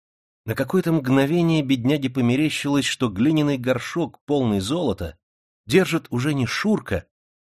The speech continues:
а какое-то странное существо в Шуркином сарафанчике, но с его Андреевой физиономией. Андрей зажмурился, открыл глаза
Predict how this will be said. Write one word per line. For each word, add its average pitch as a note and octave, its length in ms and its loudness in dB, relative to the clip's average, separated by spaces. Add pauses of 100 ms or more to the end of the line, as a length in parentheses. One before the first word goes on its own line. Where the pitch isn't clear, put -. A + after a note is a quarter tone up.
а A#2 100 -6
какое-то F3 380 0
странное F3+ 800 0
существо D3 720 -2
в - 120 -12
Шуркином A#2+ 480 0
сарафанчике, A2 840 -2 (340)
но D3 200 4
с - 120 -4
его B2+ 460 2
Андреевой C3 680 0
физиономией. B2+ 880 -4 (720)
Андрей A#2+ 360 2
зажмурился, D#3 760 2
открыл A#2 640 -2
глаза B2 540 0